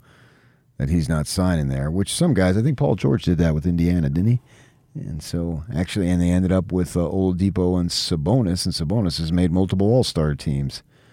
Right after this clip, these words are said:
So, uh, that was a, a, a good thing for, it seemed like, uh, Paul George didn't take the heat in the way that players who've gotten out of there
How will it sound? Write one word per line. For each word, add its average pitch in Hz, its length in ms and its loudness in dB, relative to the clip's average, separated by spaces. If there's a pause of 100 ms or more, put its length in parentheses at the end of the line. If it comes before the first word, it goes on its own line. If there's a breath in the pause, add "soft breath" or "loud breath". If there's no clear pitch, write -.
(260 soft breath)
So, 78 500 -2 (180)
uh, 60 300 -8
that 64 220 -6
was 76 160 -8
a, 71 240 -2
a, 67 420 -6
a - 20 -4
good 95 260 0
thing 98 420 2 (540 soft breath)
for, 85 460 -2
it 69 40 -6
seemed 127 220 2
like, 98 240 2
uh, 87 360 2 (100)
Paul 98 220 0
George 90 320 -2
didn't 87 200 0
take 92 240 0
the 71 60 -6
heat 85 440 -2 (540)
in 90 120 0
the 87 80 0
way 85 300 0
that 78 380 -2
players 90 460 -2
who've 82 400 -4
gotten 78 320 0
out 85 180 0
of 78 80 -2
there 73 400 -2